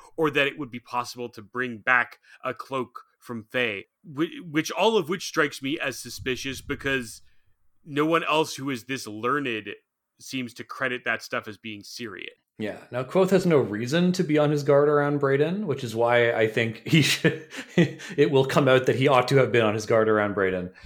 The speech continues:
Speaker 2: Um, so he's sort of pleased to be sharing this little secret with someone, with someone who's taking him seriously. But I think the fact that he immediately follows it up with saying, "I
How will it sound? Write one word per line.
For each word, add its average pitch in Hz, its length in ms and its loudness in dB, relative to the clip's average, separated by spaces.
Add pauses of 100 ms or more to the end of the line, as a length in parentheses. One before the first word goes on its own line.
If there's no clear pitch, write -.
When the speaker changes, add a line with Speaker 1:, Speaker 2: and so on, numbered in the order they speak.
(340)
Speaker 2:
Um, 92 380 2 (360)
so 143 140 2
he's 135 260 2
sort 143 160 4
of 110 260 -4
pleased 127 500 0
to 123 80 -4
be 113 120 -2
sharing 113 440 4
this 104 200 2
little 101 480 0 (440)
secret 143 440 2
with 110 100 0
someone, 101 380 0
with 110 120 -2
someone 117 220 0
who's 110 120 -2
taking 113 280 0
him 98 120 -2
seriously. 113 560 0
But 113 100 2
I 123 80 4
think 139 240 2
the 143 60 2
fact 127 320 2
that 117 100 -2
he 110 360 -4 (300)
immediately 143 440 2
follows 120 360 4
it 110 60 0
up 107 180 4
with 107 220 0 (320)
saying, 107 540 0
"I 113 380 4